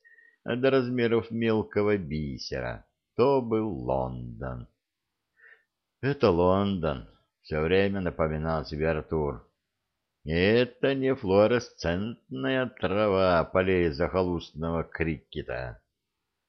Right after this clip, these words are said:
Крикет затерялся где-то среди этих блеклых веснушек,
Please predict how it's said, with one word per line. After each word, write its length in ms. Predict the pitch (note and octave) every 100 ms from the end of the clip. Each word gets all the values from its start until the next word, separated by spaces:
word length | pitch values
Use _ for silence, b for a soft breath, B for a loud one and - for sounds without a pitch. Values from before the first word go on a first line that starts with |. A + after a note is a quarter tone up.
| _
Крикет 500 | - C#3+ C#3 - B2+
затерялся 680 | A#2 A#2+ G#2+ A#2+ B2+ A#2+ A#2
где-то 380 | G#2+ A#2 G2+ A2+
среди 380 | - A2 G#2 A2
этих 300 | - F2+ E2
блеклых 580 | F2+ G#2+ D#2+ D#2 C#2+ F2+
веснушек, 680 | F2+ - C#3 C3+ F#2 -